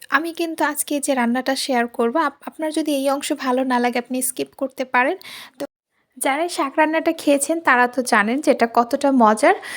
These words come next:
আর যারা জানেন না, একদম নতুন, এটা কিন্তু তাদের জন্য। তবে আমি অনুরোধ করব, এভাবে রান্না করে খাবেন। আপনি বিশ্বাস করেন, আমার কথা মনে করবেন খাওয়ার সময়। সে যাই হোক, আমি কিন্তু রান্না শুরু করে দিয়েছি। তো চিংড়ি মাছ,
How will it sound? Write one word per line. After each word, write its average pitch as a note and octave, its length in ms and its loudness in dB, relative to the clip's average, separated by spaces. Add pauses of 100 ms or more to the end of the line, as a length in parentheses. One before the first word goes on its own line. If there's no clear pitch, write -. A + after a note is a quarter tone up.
(220)
আর G#3 260 2
যারা A3+ 240 4
জানেন B3 340 2
না, D4 160 0
একদম B3 520 0
নতুন, D4 400 4
এটা C4 180 0
কিন্তু B3 220 2
তাদের A3+ 420 4
জন্য। B3+ 340 0
তবে D#4 260 4
আমি D4 100 2
অনুরোধ C4 340 6 (120)
করব, B3 320 4 (360)
এভাবে B3+ 300 2
রান্না A3 300 2
করে A#3 240 2
খাবেন। B3 420 0
আপনি C4 280 2
বিশ্বাস C4 460 -2
করেন, D4 180 0
আমার A3+ 280 2
কথা A#3+ 200 2
মনে A#3 280 6
করবেন A3 340 2
খাওয়ার A3 320 4
সময়। G#3 480 2 (460)
সে E4+ 160 2
যাই E4+ 180 6
হোক, F4 120 0
আমি D4+ 180 0
কিন্তু D#4 200 -2
রান্না C4 340 4
শুরু D4 260 0
করে D4+ 240 4
দিয়েছি। D4 460 -2 (180)
তো C4+ 320 4
চিংড়ি D4+ 420 -4
মাছ, D4+ 440 -2